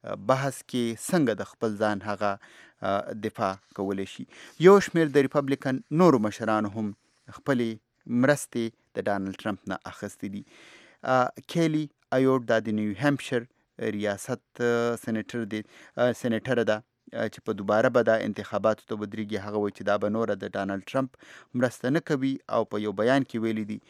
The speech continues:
چې هغه، آ، مایک پینس ته، آ، به یو خط لیکي چې هغه د ده په ځای باندې د صدارت دپاره ودرېږي. دا وایي چې زه یو مور یم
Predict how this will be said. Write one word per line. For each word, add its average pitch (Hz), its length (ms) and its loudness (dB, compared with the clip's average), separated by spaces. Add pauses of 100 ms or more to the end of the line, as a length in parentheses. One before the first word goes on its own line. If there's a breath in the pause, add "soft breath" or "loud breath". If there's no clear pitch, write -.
(340 loud breath)
چې 104 340 -6 (240 soft breath)
هغه، 107 560 2 (220)
آ، 101 280 -4
مایک 101 440 -2
پینس 160 320 0
ته، 98 220 -4 (320)
آ، 101 320 -2
به 101 180 -2
یو 98 140 -2
خط - 320 -8
لیکي 101 300 -10 (280)
چې 101 200 -12
هغه 117 180 0
د 107 100 0
ده 95 120 -6
په 101 140 -8
ځای 98 140 -6
باندې 95 340 -4 (420 soft breath)
د 101 120 -6
صدارت 98 520 0
دپاره 98 320 -2
ودرېږي. 98 360 -6
دا 98 120 2
وایي 104 180 -2
چې - 100 -10
زه 98 140 -6
یو 98 120 -2
مور 131 260 2
یم 135 200 0